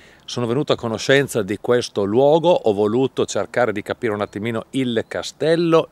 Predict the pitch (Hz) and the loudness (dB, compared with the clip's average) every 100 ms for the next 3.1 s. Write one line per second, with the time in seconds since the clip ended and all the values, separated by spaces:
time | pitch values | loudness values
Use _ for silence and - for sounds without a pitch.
0 | - 104 98 87 95 156 165 147 139 156 | -8 -6 -4 -2 4 6 6 4 2 2
1 | - - - - _ - 196 123 107 104 | 0 -16 -20 -20 _ 0 2 4 4 2
2 | - 113 110 _ 151 143 101 110 76 78 | 2 0 0 _ 6 6 4 0 0 -2
3 | 82 | -8